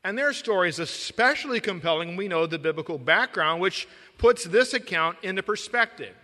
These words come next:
which is the reason why I'll spend some time this morning developing that background. Now,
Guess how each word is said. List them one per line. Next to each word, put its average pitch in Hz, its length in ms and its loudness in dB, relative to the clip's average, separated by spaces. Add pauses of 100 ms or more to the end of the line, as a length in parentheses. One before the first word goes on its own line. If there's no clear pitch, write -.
(640)
which 147 160 -14
is 151 120 -10
the 180 100 -6
reason 160 300 -6
why 139 180 -2
I'll 151 120 -2
spend 143 280 -12
some 139 160 -16
time 247 320 -8
this - 220 -10
morning 135 420 -12
developing 170 760 -8
that 123 260 -10
background. 147 500 -4 (880)
Now, 165 240 0